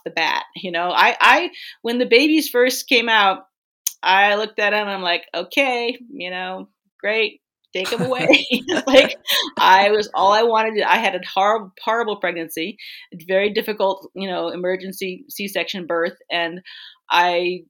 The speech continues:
was, I just wanted to get better. I just wanted to feel better. And so, but I could see on Kevin's face that he was absolutely smitten. He was just, he had fallen in love with him already. And so,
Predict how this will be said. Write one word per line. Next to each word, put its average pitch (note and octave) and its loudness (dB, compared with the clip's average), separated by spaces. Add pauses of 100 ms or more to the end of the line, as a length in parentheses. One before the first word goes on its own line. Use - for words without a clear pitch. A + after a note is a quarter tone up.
was, F3 -6 (120)
I G3+ -2
just D#4+ -6
wanted F#3 -8
to F#3 -8
get D#3+ -6 (420)
better. E3+ -6
I F3 -6
just F#3+ -8
wanted F3+ -8
to D#3 -10 (100)
feel G3 -4
better. - -16 (220)
And F3 -8
so, E3+ -4 (760)
but F#3+ -2
I F#3 0
could F#3 -6
see F#3 -2 (260)
on E3 -8 (200)
Kevin's F#3+ -2
face D3 -8
that D#3 -10
he E3+ -8
was D3+ -10 (240)
absolutely E3 -6
smitten. - -14 (160)
He E3 -14
was D#3 -16
just, E3+ -8 (380)
he G3+ -4
had E3+ -6 (100)
fallen F3 -2
in E3+ -10
love D#3+ -6
with - -18
him - -12
already. - -10 (600)
And F3+ -6
so, D#3+ -4